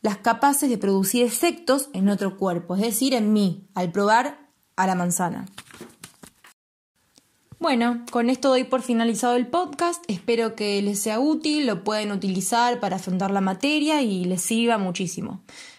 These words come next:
Eh, muchas gracias de nuevo a Cintia y a Chelo y bueno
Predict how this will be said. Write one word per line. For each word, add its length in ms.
Eh, 200
muchas 260
gracias 400
de 80
nuevo 320
a 80
Cintia 380
y 40
a 140
Chelo 500
y 240
bueno 260